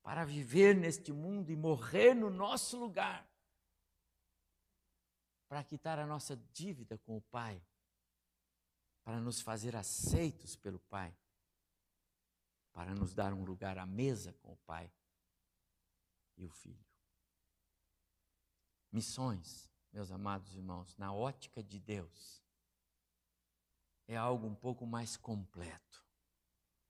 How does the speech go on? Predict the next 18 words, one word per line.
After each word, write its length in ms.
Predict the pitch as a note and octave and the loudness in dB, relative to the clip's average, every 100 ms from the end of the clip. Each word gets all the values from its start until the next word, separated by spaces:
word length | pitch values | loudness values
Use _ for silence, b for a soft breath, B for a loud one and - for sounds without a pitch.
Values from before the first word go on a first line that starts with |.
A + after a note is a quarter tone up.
| _ _ _ _ _ _ _ _ | _ _ _ _ _ _ _ _
E 60 | F2+ | -4
eu 100 | G2 | -4
quero 340 | G2 A#2 G#2 | 0 0 0
sugerir 580 | G2 - G2+ G#2 G#2+ A2+ | -2 -6 -4 -2 0 0
a 40 | G#2+ | -2
você 480 | G2+ - G#2+ F#2+ F2+ F#2 - | -4 -6 -2 0 0 -4 -6
essa 360 | G2 F#2+ F#2 | -8 -6 -6
noite, 520 | F#2 G2 F2 - - - _ _ _ _ _ - | -2 -2 -2 -6 -16 -18 _ _ _ _ _ -10
e 80 | G2+ | -2
daqui 360 | G#2+ F#2+ B2+ | -2 0 -4
para 260 | A#2+ B2 G#2+ | -4 -4 -6
frente, 420 | - G#2+ B2 B2 | -6 -2 0 0
ao 120 | A2 | 0
longo 360 | A2 A#2+ C#3 A#2 | 2 2 2 0
de 140 | B2 | -4
todos 840 | A#2+ - - D3 E3 G3 F#3 D3 D3 | -8 -12 0 4 4 2 -2 -6 -6
os 120 | E3 | -6
domingos 920 | E3 D3 D#3 G3 G3+ F#3+ D#3+ - - | -4 -4 -2 -4 -4 -4 -4 -6 -8